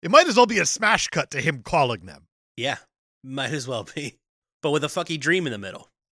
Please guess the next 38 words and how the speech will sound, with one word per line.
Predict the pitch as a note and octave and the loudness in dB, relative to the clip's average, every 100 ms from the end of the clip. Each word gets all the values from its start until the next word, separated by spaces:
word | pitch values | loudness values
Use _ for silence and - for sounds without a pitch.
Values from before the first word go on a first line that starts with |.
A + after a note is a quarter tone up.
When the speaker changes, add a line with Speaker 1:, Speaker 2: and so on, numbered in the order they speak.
| _ | _
Speaker 1:
Exactly. | A#3+ C4+ D4+ F#4+ D#4 - C#3+ F#2+ B1+ _ _ _ - | -2 0 4 6 4 0 -8 -8 -14 _ _ _ -12
Speaker 2:
A | D#3 | 0
couple | G#3 G3+ | 0 2
hours | F3+ D#3 C3 | 0 0 -2
later, | B2+ A#2+ B2 _ | -2 -2 -6 _
Scott | - - C#3+ D3 | -10 -4 0 0
is | B2+ | -2
bitten | A2+ C#3+ B2+ | -4 -4 -2
by | A#2+ | -4
a | A2 | -4
bug | G#2+ B2 A#2 | -4 -4 -6
flying | - A#2+ A#2+ | -8 -6 -6
through | B2 B2+ | -8 -10
his | A2 | -10
room, | G#2 A2+ A2+ A#2+ | -8 -8 -8 -12
and | C#3 | -12
he | E3+ | -6
passes | F#3 F3 E3+ D3+ | -4 -4 -6 -4
out. | F3 F#2+ - _ _ _ | -4 -4 -8 _ _ _
Speaker 1:
Not | E4 E4+ | 0 0
great. | - F#4+ - _ _ _ | 0 -2 -4 _ _ _
Speaker 2:
Scott | - - D3 | -10 -4 -4
wakes | C#3+ D3 | -4 -6
up | E3 | -6
to | D#3 | -8
find | D3 C#3 | -6 -6
Hope | A#2+ F#3+ G3 - | -4 -4 -4 -4
driving | C#3 D3+ E3+ E3 | -6 -4 -2 -4
him | D3+ D3+ | -6 -6
somewhere | - C#3+ C#3+ C#3+ | -4 -4 -2 -2
in | C#3+ | -4
a | B2+ | -8
shrunken | C3 - - E3+ F3 F3 D#3+ | -6 -6 -4 -4 -4 -6 -6
van, | B2+ C3 C3 G2 F2+ | -6 -6 -4 -6 -10
and | F#2 | -12
he's | C3+ C3 | -10 -8
like, | C3+ | -6
"Hey, | A#3+ D3+ F2+ | -4 -6 -8